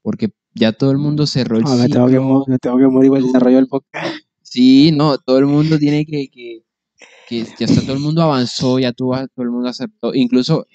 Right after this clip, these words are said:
Speaker 1: cuando hay, eh, a-, eh, animes o películas donde hacen efectivamente la operación, y, pues, la persona no sobrevive, es como que, bueno, ya, eh, todos están en la última esperanza. Ya, sigan adelante. Y de hecho, en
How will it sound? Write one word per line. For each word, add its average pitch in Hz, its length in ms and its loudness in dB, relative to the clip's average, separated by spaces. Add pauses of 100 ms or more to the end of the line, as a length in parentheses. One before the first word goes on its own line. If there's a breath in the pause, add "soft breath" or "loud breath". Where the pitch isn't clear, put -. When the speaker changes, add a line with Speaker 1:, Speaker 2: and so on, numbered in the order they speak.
(140)
Speaker 1:
cuando 120 320 -2
hay, 139 540 -2
eh, 113 400 -4
a-, 101 80 -4 (100)
eh, 95 140 -8 (100)
animes 131 300 -4
o 127 80 -6
películas 110 440 -6
donde 107 340 -4 (300)
hacen 123 440 -10 (220)
efectivamente 117 580 0
la 135 80 2
operación, 120 500 0 (400)
y, 104 60 -20
pues, 101 160 -8
la 95 60 2
persona 101 300 -6
no 117 100 -6
sobrevive, 120 640 4 (460)
es 101 120 -10
como 123 220 2
que, 98 240 2 (500)
bueno, 101 120 4
ya, 101 340 2
eh, - 60 -6
todos 98 240 0
están 110 260 2
en 131 80 4
la 113 80 6
última 110 240 0
esperanza. 123 600 -4 (760)
Ya, - 120 -10 (220)
sigan 95 200 2
adelante. 117 560 2 (680)
Y 110 80 -6
de 113 60 -2
hecho, 135 280 -4
en 101 680 -2